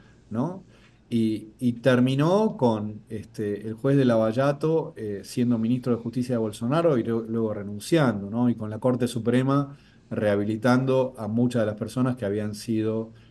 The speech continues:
perseguidas de modo, eh, bueno, dudoso o poco convincente por,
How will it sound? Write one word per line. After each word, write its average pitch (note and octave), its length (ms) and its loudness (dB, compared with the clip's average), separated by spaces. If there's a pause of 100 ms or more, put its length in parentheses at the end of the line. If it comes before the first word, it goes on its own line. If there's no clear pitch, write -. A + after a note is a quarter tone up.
(200)
perseguidas A#2 960 2
de G#2+ 100 -6
modo, G#2+ 560 -2
eh, F#2+ 320 -12 (560)
bueno, A#2+ 380 -2
dudoso C3+ 640 2
o G#2+ 100 -2
poco A#2 260 0
convincente A#2+ 880 -2 (560)
por, G#2 400 2